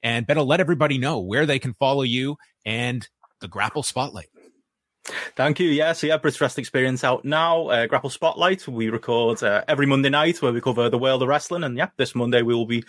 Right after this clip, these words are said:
Speaker 2: reviewing Final Battle as well as, uh, Dynamite Rampage and, uh, everything else going on. Um, and later tonight over on our, our Patreon, uh, we'll be doing our, our normal weekend show. We'll be doing a, a, a even further preview of, uh, of Final Battle and, uh,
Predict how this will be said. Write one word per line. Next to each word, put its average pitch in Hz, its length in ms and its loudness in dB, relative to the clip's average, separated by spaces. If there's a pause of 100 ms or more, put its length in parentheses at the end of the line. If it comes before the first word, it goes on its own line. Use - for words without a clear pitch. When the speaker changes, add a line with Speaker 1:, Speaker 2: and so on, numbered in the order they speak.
(260)
Speaker 2:
reviewing 147 380 4
Final 143 340 4
Battle 165 360 2
as 147 100 -2
well 127 220 2
as, 120 100 -4
uh, 120 160 2
Dynamite 127 460 2
Rampage 131 500 0
and, 117 140 -2
uh, 120 140 -2 (120)
everything 143 320 0
else 135 220 0
going 135 320 2
on. 170 240 0 (320)
Um, 127 280 0
and 135 240 0
later 170 260 -2
tonight 208 380 0
over 156 280 2
on 151 120 2
our, 147 140 4
our 139 180 2
Patreon, 156 600 -2
uh, 131 260 2
we'll 123 120 -2
be 117 80 -8
doing 120 240 -4
our, 120 140 2
our 123 160 4
normal 120 300 0
weekend 123 340 -2
show. 123 160 0
We'll 117 200 -2
be 110 80 -10
doing 110 200 -2
a, 110 320 0 (360)
a, 110 40 -4
a 101 120 -2 (180)
even 120 220 0
further 120 300 2
preview 120 380 2
of, 113 120 0
uh, 117 160 4
of 113 100 -6
Final 110 320 0
Battle 110 300 0
and, 107 160 -4
uh, 107 100 -4